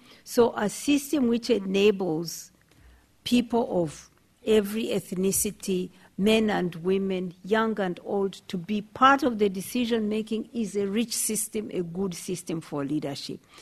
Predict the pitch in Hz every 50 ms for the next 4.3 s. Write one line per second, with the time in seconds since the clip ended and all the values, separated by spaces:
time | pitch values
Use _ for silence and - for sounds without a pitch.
0 | - - _ - - 254 - - - 269 254 294 302 320 311 - - 302 262 -
1 | 311 311 302 - - 311 311 302 - - _ _ _ _ _ _ - 185 190 185
2 | 190 180 180 - - - 175 156 151 165 165 165 - - - 277 277 - - -
3 | 294 294 294 294 - _ _ _ _ _ _ _ - 170 170 175 202 233 254 277
4 | 285 294 294 294 294